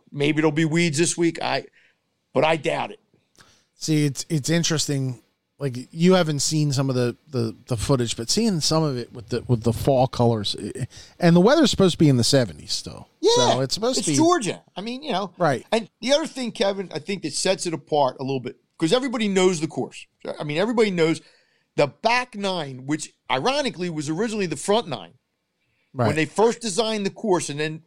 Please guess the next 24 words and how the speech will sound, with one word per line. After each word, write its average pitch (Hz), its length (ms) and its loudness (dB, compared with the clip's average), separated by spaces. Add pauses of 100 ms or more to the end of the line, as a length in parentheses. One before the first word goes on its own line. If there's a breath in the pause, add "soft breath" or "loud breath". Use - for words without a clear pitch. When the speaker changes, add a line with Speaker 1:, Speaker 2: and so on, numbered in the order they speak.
(120)
Speaker 1:
I, 110 160 -6
I 147 120 2
don't 208 180 -6
know 190 60 0
what 196 200 0
the 190 80 -4
reason 180 380 -4
was 165 240 0
that 147 100 -16
they 139 100 -4
changed 214 460 -4
it. 113 140 -12 (1040)
The 160 100 2
back 233 500 -2
nine 190 640 -6
is, 139 300 -6 (840)
so 262 600 2
much 226 340 -2
can 185 160 -6
happen 170 480 -4
on 143 140 -8
the 131 40 -6
back 139 360 -2
nine. 127 320 -10